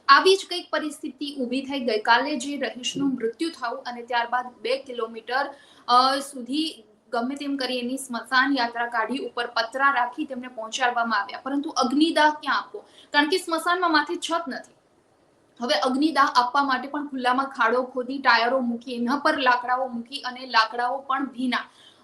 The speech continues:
માંડ માંડ કરી અને સળગાવી અને તેમને અગ્નિ સંસ્કાર આપવામાં આવ્યા. હવે તમે વિચાર કરો કે, અ, વિકાસ,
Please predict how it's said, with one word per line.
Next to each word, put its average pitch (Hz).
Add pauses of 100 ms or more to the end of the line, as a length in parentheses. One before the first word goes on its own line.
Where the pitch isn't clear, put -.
માંડ 294
માંડ 294
કરી 285
અને 277
સળગાવી 240
અને 240
તેમને 240
અગ્નિ 247
સંસ્કાર 233
આપવામાં 226
આવ્યા. - (220)
હવે 311
તમે 403
વિચાર 311
કરો 302
કે, 359
અ, 269 (460)
વિકાસ, 254